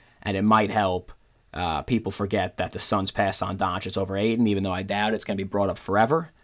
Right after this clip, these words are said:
Um, but to the Thunder real quick, if you're interested in the Thunder,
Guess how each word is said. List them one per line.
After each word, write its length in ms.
Um, 320
but 140
to 100
the 80
Thunder 400
real 160
quick, 360
if 80
you're 120
interested 480
in 80
the 80
Thunder, 380